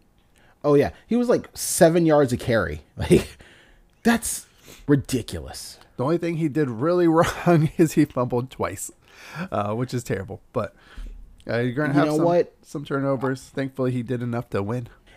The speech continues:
Speaker 1: If it's me and you're the size of Josh Allen, you kinda bet on yourself. Like, you expect to be able to hold on to the ball. Yeah,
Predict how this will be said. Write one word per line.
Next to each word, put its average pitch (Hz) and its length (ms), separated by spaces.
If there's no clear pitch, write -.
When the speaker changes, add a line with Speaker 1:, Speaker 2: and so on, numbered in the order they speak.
Speaker 1:
If 185 160
it's 190 200
me 185 300
and 147 200
you're 151 160
the 156 100
size 131 400
of 143 100
Josh 127 320
Allen, 143 500
you 123 120
kinda 131 260
bet 120 260
on 110 140
yourself. 104 480
Like, 98 160
you 127 220
expect - 400
to 123 60
be 123 60
able 104 140
to - 60
hold 95 180
on 82 120
to 80 60
the 71 100
ball. - 280
Yeah, 143 300